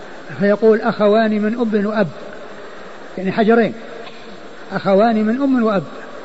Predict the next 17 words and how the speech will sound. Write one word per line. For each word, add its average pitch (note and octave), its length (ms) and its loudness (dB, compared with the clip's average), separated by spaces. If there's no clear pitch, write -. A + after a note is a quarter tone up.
لا A#3 220 4
يفتران A3 420 2
عن G3+ 200 4
التعب، F3 340 2
ما G#3+ 160 4
منهما A3 460 2
إلا G3 180 2
ظن A#3+ 320 4
يشكو A3 340 4
معاناة G#3 420 2
التعب، E3+ 340 2
فلنا B3 360 6
بصلحهما B3 680 4
ردى، G#3+ 240 4
ولنا B3+ 320 6
بحربهما A3+ 600 4
نشب". F3+ 240 0